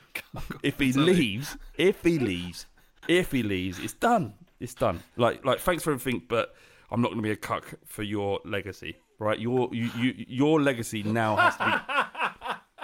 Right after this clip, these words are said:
Speaker 2: be, <laughs> your legacy now has to be defined by everything you're gonna do with Man City, because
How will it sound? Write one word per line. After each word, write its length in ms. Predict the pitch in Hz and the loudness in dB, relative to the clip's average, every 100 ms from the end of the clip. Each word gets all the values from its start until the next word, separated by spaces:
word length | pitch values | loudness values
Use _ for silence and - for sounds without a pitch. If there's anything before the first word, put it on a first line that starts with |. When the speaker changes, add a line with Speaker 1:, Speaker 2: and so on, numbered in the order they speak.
| - _ _ - _ 127 | -14 _ _ -20 _ 2
Speaker 2:
be, 60 | |
<laughs> 0 | |
your 180 | 135 160 | 6 6
legacy 360 | 160 127 117 113 | 6 2 -2 0
now 260 | 123 135 | 2 2
has 160 | 135 - | 0 -2
to 80 | 127 | -4
be 100 | 127 | -2
defined 540 | 123 - 123 113 104 | -4 -2 0 0 2
by 140 | 104 - | 0 2
everything 340 | 127 117 113 110 | 0 0 -2 -2
you're 160 | 113 | -2
gonna 180 | 104 110 | 0 -2
do 220 | 101 110 | 2 2
with 120 | 104 101 | 2 0
Man 220 | 104 98 | 0 -2
City, 440 | - 113 120 123 - _ - | -4 -4 -2 -4 -10 _ -8
because 420 | 104 117 104 | -4 -2 -2